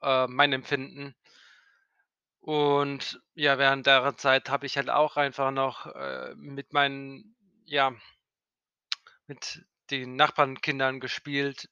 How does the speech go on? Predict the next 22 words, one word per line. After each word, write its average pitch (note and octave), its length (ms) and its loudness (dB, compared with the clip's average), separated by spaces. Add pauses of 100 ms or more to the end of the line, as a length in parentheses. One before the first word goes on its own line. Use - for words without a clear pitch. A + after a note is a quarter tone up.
(120)
äh, D3 140 -8
wie D#3 140 2
immer D3 280 4
<laughs> C#3 60 -8
Belagerung D3+ 680 4 (580)
des C3 120 -2
anderen, C#3+ 520 6
äh, D3 360 2
Geschlechts, - 720 0 (100)
ähm, C#3 520 0
dessen, C3+ 460 -10 (680)
ja, C3+ 200 4 (320)
<laughs> D#3+ 960 -10 (320)
Burg, F#3+ 380 8
nenne D#3 200 4
ich's D#3 120 -2
jetzt C#3+ 180 -6
halt C#3+ 160 4
einfach C#3+ 280 2
mal. C#3+ 280 2 (1000)
Und C#3 880 0 (420)
ja. C3 300 4